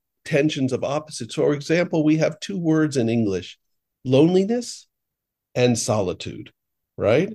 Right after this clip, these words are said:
And solitude is a good thing, right? Sometimes it's good to spend time with yourself and ponder things. And of course, loneliness we consider bad. You're sad, you're, you know, missing other people or whatever. But there's a balance between those two things. Sometimes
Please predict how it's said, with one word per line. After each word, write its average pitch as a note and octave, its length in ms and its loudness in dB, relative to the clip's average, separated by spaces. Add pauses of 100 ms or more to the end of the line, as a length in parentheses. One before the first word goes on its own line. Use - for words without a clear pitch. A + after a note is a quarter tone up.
(380)
And B2+ 260 2
solitude F#3 680 2
is C#3 100 0
a D3+ 60 -2
good B3 440 -4
thing, D#2+ 300 -4
right? D3+ 320 -2
Sometimes G3+ 460 -2
it's F#3+ 140 -10
good A#3+ 320 0
to F#3 80 -2
spend C#3 360 0
time B2+ 300 2
with B2+ 180 -4
yourself G#2+ 640 0
and G#2+ 240 -4
ponder G#2 340 2
things. - 300 -10
And G#2+ 100 -2
of A2 120 -2
course, C3 260 0
loneliness B2+ 560 4
we A#2+ 120 -6
consider A#2 400 -4
bad. A2 440 4
You're F#2+ 220 -4 (340)
sad, G#2 480 4
you're, G2 320 0
you G2 120 -4
know, F#2 180 -6
missing G#2+ 400 0
other G2 180 0
people A2 340 -6
or G#2 80 0
whatever. G2 440 -2 (240)
But F#3 160 0
there's F#3+ 220 4
a G#3 60 4
balance G#3+ 540 0
between B2+ 460 0
those A#2 240 4
two A#2 180 -4
things. A2 400 -2
Sometimes E3+ 720 0